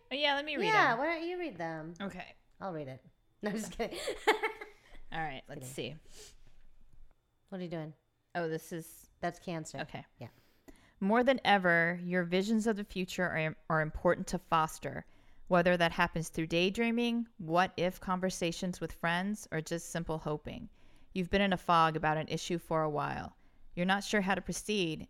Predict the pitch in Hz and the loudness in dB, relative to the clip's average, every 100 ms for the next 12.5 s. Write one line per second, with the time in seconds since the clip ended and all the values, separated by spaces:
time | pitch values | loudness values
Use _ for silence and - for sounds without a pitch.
0 | - 165 175 185 - 185 180 - 180 - | -4 -2 -2 -4 -4 -2 -2 -2 -2 -4
1 | 175 151 143 - - 156 165 170 160 - | -6 -6 -8 -8 -8 -6 -4 -2 -4 -4
2 | 165 156 151 - 160 160 - 160 143 151 | -6 -6 -8 -2 -2 -2 -4 -6 -2 -2
3 | 143 - - _ _ _ _ 175 170 202 | -4 -10 -20 _ _ _ _ -2 -2 -2
4 | 180 - 202 214 208 - 196 220 185 175 | -4 0 0 0 -2 -2 0 2 2 -2
5 | 160 147 170 175 202 180 170 156 156 160 | -4 -2 2 2 2 2 -2 -2 -4 -4
6 | 160 160 165 165 175 196 175 165 165 - | -2 -4 -2 0 0 -2 -2 0 -2 -4
7 | 156 160 208 190 147 151 - - _ 185 | -8 -4 -2 0 -2 -6 -12 -20 _ -2
8 | 190 185 214 220 220 214 175 175 - 156 | 2 4 4 4 2 4 4 2 0 -6
9 | - 196 - - 202 185 165 156 151 156 | -4 -6 -4 2 6 6 4 2 0 2
10 | 160 165 175 - 175 170 160 147 147 - | 0 0 -4 -4 -2 -2 -2 -4 -6 -8
11 | 156 - 151 151 143 127 - 147 - 156 | -10 -8 -8 -6 -4 -4 -2 -4 -4 -6
12 | 151 - 82 - | -4 -6 -8 -12